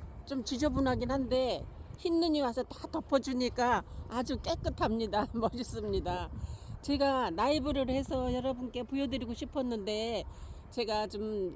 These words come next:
할 줄을 모르니까 자꾸 실수를 해서요. 제가 그냥 영상으로 찍어서 보여드릴게요. 눈이 지금 너무 멋있게 오고 있어요. 아, 아침에 출근하시는데 좀 불편하셨죠? 아우, 저 새 날르는 거 보세요.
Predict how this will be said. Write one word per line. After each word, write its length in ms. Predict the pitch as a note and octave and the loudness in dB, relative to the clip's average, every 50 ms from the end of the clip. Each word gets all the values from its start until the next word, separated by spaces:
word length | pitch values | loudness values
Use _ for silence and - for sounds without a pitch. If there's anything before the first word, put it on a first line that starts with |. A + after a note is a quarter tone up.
| - - | -6 -4
할 180 | G#3+ C#4+ E4 - | 0 0 0 0
줄을 220 | - D#4 C#4 B3 | 0 0 0 0
모르니까 840 | G3+ G3 A#3 A#3 C4+ B3 B3 A3 - - G#3 G#3 G#3+ A3+ G#3+ E3 C#3+ - - - - - - - | 2 2 2 2 4 4 2 2 0 0 2 2 2 2 0 -2 -2 -6 -10 -14 -16 -14 -12 -10
자꾸 260 | - C4 - - B3+ | -8 -6 -4 -4 -4
실수를 460 | - - D#4+ D4 - D4 B3 C4 A#3 | -2 -2 -4 -4 -6 -8 -6 -6 -4
해서요. 580 | C4+ A#3 A3 - B3 A3 A3 A#3+ C4 B3 F#3+ D#3+ - - - - - - - | -4 -4 -4 -2 -2 -2 -2 -2 -2 -4 -4 -6 -8 -12 -18 -18 -18 -14 -8
제가 280 | - B3+ A3+ B3 B3 | -6 -6 -4 -4 -4
그냥 460 | - - B3 A#3 A#3 A3+ A#3 C4+ C4+ A3 | -6 -6 -6 -6 -4 -4 -6 -6 -4 -4
영상으로 800 | A3 B3+ C4+ C4 D#4 C#4 C4+ C4 A#3 A3+ A3 A#3 C4+ D4+ D4+ - | -4 -4 -4 -4 -4 -4 -4 -4 -4 -4 -4 -2 -2 -4 -4 -4
찍어서 360 | D#4 D4 C#4+ D4 C#4 - B3 G#3 | -6 -4 -4 -4 -4 -4 -6 -6
보여드릴게요. 1040 | - B3 A#3 A#3+ A3+ G#3+ A3+ G3+ G#3 G3 - G#3 G3+ G3 F#3+ G3 A#3+ C#4+ F4 F#4+ - - - - - - - - - - | -4 -2 -2 -2 -2 -2 -4 -6 -6 -4 -4 -2 -2 -2 -2 -2 -2 -2 -4 -6 -8 -12 -18 -20 -20 -20 -20 -20 -14 -10
눈이 300 | - G#3 C4+ C#4+ C#4+ C#4 | -4 0 2 4 4 4
지금 320 | G#3+ A#3 A#3+ B3 B3 A#3+ G3 | 2 -2 -2 -2 -2 0 0
너무 220 | G#3+ A3+ C4 C4 A#3+ | 2 2 2 2 2
멋있게 320 | G#3+ A3 A3+ - - C4+ | 2 0 -2 -2 0 2
오고 240 | A3+ A3+ G#3 G3+ G#3 | 2 2 2 2 0
있어요. 560 | G3 F#3+ - G3 E3+ E3 F3+ G3 A3 F#3+ D3 - - - - - - - - - - - - - - - - - - - | 0 0 -2 -4 -4 -2 -2 -4 -4 -6 -8 -10 -12 -18 -18 -18 -16 -12 -10 -8 -6 -4 -4 -4 -6 -8 -8 -10 -10 -6
아, 440 | A3 D4+ E4 E4 D#4+ D#4+ D#4+ D4+ C#4 - - - - | -4 -2 -2 0 0 0 0 -2 -2 -4 -6 -6 -4
아침에 580 | G3+ A#3 - - D4+ C#4 C4 C4 C4 C#4 C4 G#3+ | -4 -4 -2 -2 -2 0 2 2 2 0 0 -2
출근하시는데 840 | - - E4 D4+ E4+ C#4+ C4+ B3 A#3+ - B3+ B3 A#3+ A3 G#3 A#3 G#3+ | -2 -4 -4 -2 -2 -2 0 -2 -2 -2 -2 -2 -2 0 0 -2 0
좀 160 | A#3 A3+ D4 | -2 -2 -2
불편하셨죠? 880 | - A#3+ - - B3+ A#3 A#3 A3 G#3 - A3 - - B3 C4+ C4+ A#3+ - - - - - - - - - - - - - | -4 -6 -4 -2 0 0 0 0 0 -2 -4 -4 -2 0 0 0 0 -2 -6 -10 -8 -8 -8 -8 -10 -14 -14 -12 -8 -4
아우, 360 | C4+ D#4 G4 G#4+ G#4+ G#4 F#4 | 0 0 2 4 2 2 2
저 120 | - F4 B3+ | 0 -2 -2
새 220 | - - D#4+ E4 | 0 0 2 2
날르는 460 | D#4+ D#4 D4 C4 B3 A3+ A3+ A3+ G3+ | 2 2 0 0 -2 -2 -2 -4 -4
거 80 | F#3+ F#3+ | -4 -6
보세요. 400 | - A3+ - A3 F#3+ F3 D#3 | -8 -10 -10 -8 -8 -8 -8